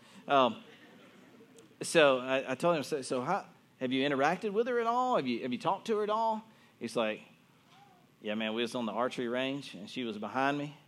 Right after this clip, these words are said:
and she said, 'I sure hope I can hit one of those juice cartons so I get to keep it.'"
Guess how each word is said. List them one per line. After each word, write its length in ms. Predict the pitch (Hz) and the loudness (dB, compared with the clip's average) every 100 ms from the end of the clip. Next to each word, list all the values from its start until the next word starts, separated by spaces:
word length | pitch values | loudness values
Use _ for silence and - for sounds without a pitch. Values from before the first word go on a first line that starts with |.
| _ _ _ _ _ _ _ _ _ _ 104 | _ _ _ _ _ _ _ _ _ _ -16
and 80 | |
she 140 | 98 113 | -10 -10
said, 420 | - 113 104 95 - - _ | -4 -2 -2 -4 -10 -20 _
'I 80 | - | -8
sure 200 | 113 147 | -4 -2
hope 220 | 127 131 | 0 0
I 80 | 127 | -2
can 160 | 117 107 | -4 -6
hit 160 | 135 | -6
one 100 | 117 | -4
of 60 | 113 | -4
those 100 | 110 | -4
juice 220 | 117 143 | -4 -4
cartons 360 | - 104 98 104 | -4 -6 -6 -8
so 100 | 113 | -6
I 60 | 110 | -4
get 160 | 113 | -6
to 40 | 95 | -8
keep 280 | - 143 | -6 -6
it.'" 100 | 107 | -6